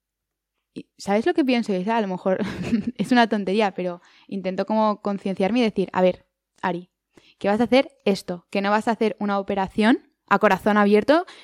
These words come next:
ni, mm, hay ninguna vida a la que tengas que salvar". Y eso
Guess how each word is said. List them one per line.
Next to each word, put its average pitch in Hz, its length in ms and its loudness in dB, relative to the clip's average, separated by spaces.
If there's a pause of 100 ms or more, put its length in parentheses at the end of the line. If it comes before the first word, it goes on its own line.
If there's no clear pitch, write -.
ni, 196 340 -2
mm, 190 540 -4
hay 214 400 4
ninguna 208 380 4
vida 226 440 6 (120)
a 202 80 2
la 196 80 4
que 196 100 -4
tengas 202 300 -2
que 208 100 2
salvar". 175 440 -2 (220)
Y 190 100 -2
eso 220 260 -4